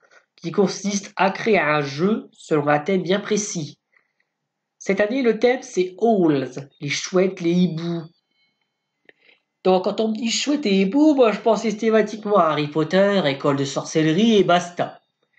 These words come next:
Enfin, c'est pas Harry Potter, mais bon. <coughs> D'après ce que j'ai écrit, ça a l'air de bien se rapprocher. C'est Rivus Morgue, ouais, y a pas de doute. Donc, euh, bah, euh,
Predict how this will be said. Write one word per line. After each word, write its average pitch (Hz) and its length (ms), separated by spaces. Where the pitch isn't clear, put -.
Enfin, 160 240
c'est 147 200
pas 190 180
Harry 151 220
Potter, 160 360
mais 349 120
bon. 151 240
<coughs> - 920
D'après 170 320
ce 208 100
que 190 280
j'ai 175 260
écrit, 202 280
ça 202 100
a 175 40
l'air 185 140
de 170 60
bien 190 100
se - 140
rapprocher. 190 680
C'est 233 280
Rivus 214 400
Morgue, 196 380
ouais, 160 180
y 190 60
a 160 40
pas 170 100
de 156 80
doute. 180 340
Donc, 196 360
euh, 160 120
bah, 160 240
euh, 139 320